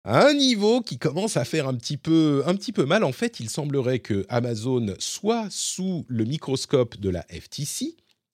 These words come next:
donc l'autorité de la concurrence aux États-Unis, et que, euh, ce qu'ils sont en train de faire, c'est ils se disent, « Bon, bah, ma-, puisqu'ils vont de toute façon, euh, lancer des procédures contre nous,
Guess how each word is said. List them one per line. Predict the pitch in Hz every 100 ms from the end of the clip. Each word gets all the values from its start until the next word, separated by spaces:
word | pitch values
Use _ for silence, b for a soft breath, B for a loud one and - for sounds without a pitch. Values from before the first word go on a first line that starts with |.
| -
donc | 92 82
l'autorité | 95 95 110 95 - 107
de | 92
la | 85
concurrence | - 113 - 110 107 95
aux |
États-Unis, | 85 85 82 85 131 269 B B B B B B B -
et | 202
que, | 185 - 196 170 123 -
euh, | 131 110 104 107
ce | - 220
qu'ils | 208 170
sont | -
en | 127
train | - 101
de | 92
faire, | 196 269
c'est | - 117
ils |
se | 101
disent, « | 101
Bon, | 98 98
bah, | 87 76 90
ma-, | 110 120
puisqu'ils | 104 214 240 - 156
vont | 135 156 208
de | 131
toute | 117 143 -
façon, | 123 120 127 104 B B B
euh, | 98 95
lancer | 131 135 143 151
des | 123 107
procédures | 123 113 110 110
contre | - 208 - 113
nous, | 104 170